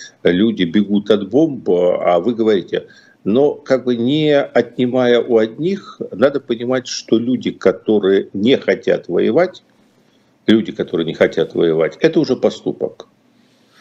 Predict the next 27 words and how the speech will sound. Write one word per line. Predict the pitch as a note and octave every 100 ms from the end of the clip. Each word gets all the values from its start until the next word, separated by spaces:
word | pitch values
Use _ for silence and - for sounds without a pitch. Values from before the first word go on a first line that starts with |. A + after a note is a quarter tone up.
| - _ _ _ _
Даже | - F3+ E3
если | F3+ -
они | D3 D3
не | D#3
хотят | B2+ C3 C#3 C#3 A#2
воевать | A#2 A#2 B2+ C#3
не | A#2+
потому, | G#2 A2+ A#2 A#2+
что | - - G#2 G2+ -
они | G2 A2+
пацифисты, | - C#3 B2+ A#2 G3+ - - D#2 - _ _ _ _
а | G2
потому | F#2 B2 C3+
что | - - A2 G#2+
им | - A2+ G#2
ценна | - G#2+ A2+ A2+
своя | - A2+ B2 F3 D#3+
жизнь, | F2+ F2 - -
но | G2
спасая | G2+ - A2 B2 A2+
свою | - B2 C#3+
жизнь, | B2 G2+
они | F#2+ G#2
спасают | - G2+ A2+ G2 -
и |
чужие | - F#2 F2+ E2+
жизни. | D#2 D#2+ -